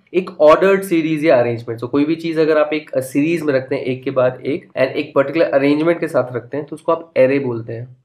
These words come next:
ये for example computer programming में बहुत यूज़ होता है ये word, ordered series और arrangement।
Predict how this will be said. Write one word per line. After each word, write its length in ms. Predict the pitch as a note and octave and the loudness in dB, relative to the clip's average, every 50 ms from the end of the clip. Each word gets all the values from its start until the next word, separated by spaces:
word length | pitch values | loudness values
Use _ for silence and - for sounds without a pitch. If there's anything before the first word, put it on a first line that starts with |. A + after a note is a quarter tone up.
| _ - | _ 0
ये 140 | C#3+ D3+ D#3 | 0 2 2
for 100 | F3 E3 | 2 2
example 500 | D#3+ D#3 D#3+ D#3+ D#3 D#3+ E3 D#3+ E3 - | 2 2 2 2 2 0 -2 -4 -2 -2
computer 340 | C#3 C#3 - D3+ D3 E3 | -2 -2 -2 -2 -4 -2
programming 440 | D3+ D3 C#3 C#3 C#3 C3 C3+ C3+ C3+ | -2 0 2 2 2 2 2 0 -4
में 100 | C3+ C3 | -4 0
बहुत 180 | C3 C3 C3 C3+ C3 | 0 0 0 0 -2
यूज़ 180 | C3 C3 B2+ | -4 -2 -2
होता 200 | B2+ A#2+ B2 B2 | -2 -2 -2 -2
है 60 | A#2+ | -2
ये 60 | A#2+ A#2+ | -2 -4
word, 280 | A#2 A#2+ B2+ D#3 - - _ _ - - | -4 -6 -6 -8 -10 -14 _ _ -6 -4
ordered 400 | - A#2+ A#2+ B2 C3+ C3+ C3 C3 | -2 -2 -2 -2 -2 -4 -4 -6
series 640 | - - B2 B2 B2 B2 C3+ C#3+ D3 D3+ D3+ - - - - - _ _ _ _ _ _ _ _ _ - | -10 -10 -10 -8 -6 -6 -6 -6 -6 -8 -10 -14 -20 -20 -20 -20 _ _ _ _ _ _ _ _ _ -4
और 200 | C3 C3 D3 E3 | -2 -2 -2 -2
arrangement। 720 | F3 - B2 A#2 A#2+ A#2+ A#2+ A#2+ B2 C3+ - - - - | -4 -6 -6 -6 -6 -6 -8 -10 -12 -16 -18 -18 -20 -20